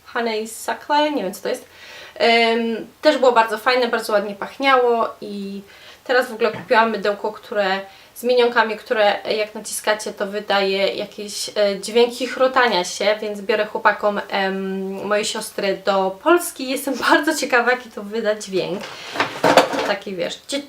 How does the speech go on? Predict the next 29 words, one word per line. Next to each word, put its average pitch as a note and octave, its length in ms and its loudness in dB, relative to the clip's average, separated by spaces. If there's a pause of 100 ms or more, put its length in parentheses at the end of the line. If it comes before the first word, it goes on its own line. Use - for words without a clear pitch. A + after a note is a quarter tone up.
taka C#4+ 200 2
ad-, - 320 2
anegdota. G3 680 2 (380)
E, A3+ 240 6
kolejny, C4+ 540 6
<laughs> D4 80 -4
słuchaj, D4 420 4
szampon. B3 540 6 (880)
A A3+ 80 6
ja A#3 60 6
naprawdę C#4 420 4
myję G3 200 0
głowę F3+ 260 -2
praktycznie A#3 480 -8
codziennie, F#3 680 -4
bo, F#3 320 -2
e, F#3 220 -2
lubię F#3 240 -4
nieczystą F3+ 360 -8
głowę, E3+ 320 -4
ale G3+ 300 -2
zużywam D4+ 560 0
ich D4 240 -8 (320)
raz D4 200 2
na C#4 100 2
jakiś C4 280 -4
czas, A#3 500 0
em, G3 460 -4 (1080)
właśnie F#3 360 -6